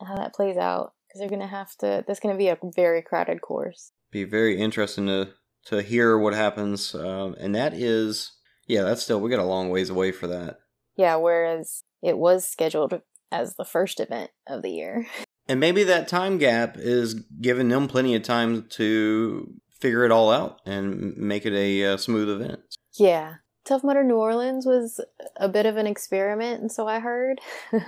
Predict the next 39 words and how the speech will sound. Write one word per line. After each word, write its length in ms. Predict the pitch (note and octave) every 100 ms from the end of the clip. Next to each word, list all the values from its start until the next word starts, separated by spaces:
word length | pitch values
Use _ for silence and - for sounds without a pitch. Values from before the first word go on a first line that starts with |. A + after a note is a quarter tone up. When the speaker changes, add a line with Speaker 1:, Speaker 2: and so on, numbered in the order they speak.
| G#3+ - _ - - A#2
Speaker 2:
Well, 220 | G2+ A2
yeah, 180 | G2 G#2
that, 200 | G2+ G#2 A2+
that's 180 | A2 -
the 80 |
big 200 | A2 A#2+
topic, 380 | - A2 G2 F2+
isn't 200 | F#2+ F#2
it? 160 | F2+ F2+ -
Uh, 340 | F#2 F2+ F2+ F#2 - - _ -
a 40 |
lot 160 | A2 C#3
of 80 |
people 260 | F#3 F3+ E3+
had 120 | D#3+
a 40 | D#3
lot 220 | D#3 D#3
to 40 |
say 200 | - D#3+
about 240 | A#2+ G#2+ G#2+
Tough 180 | G2+
Mudder 220 | G2+ F#2+ F#2
New 100 | F#2
Orleans. 480 | E2+ D#2 E2 - _ _
Speaker 1:
Yeah, 180 | G#3 G3+
I 60 | A#3+
heard, 280 | F4 F4+ D#4 - _ -
I 80 |
heard 200 | C#4+ G4
varying 840 | C4+ A3+ G#3+ G#3+ G#3 F#3 F3+ F3+ F#3 _ _
opinions 640 | G3 F#3 F#3 F3+ E3 E3+ E3+
about 320 | E3+ E3 E3+
it. 180 | F3+ - F#3+ - -
<laughs> 320 | C#4 - C#4+ - _ _ _
Speaker 2:
So 200 | - A#2
I, 260 | A#2 C#3 D#3
I 120 | A#2+
was 280 | B2+ D#3+ D3+
there. 480 | F#3 C#3 G2 A#2+ D3+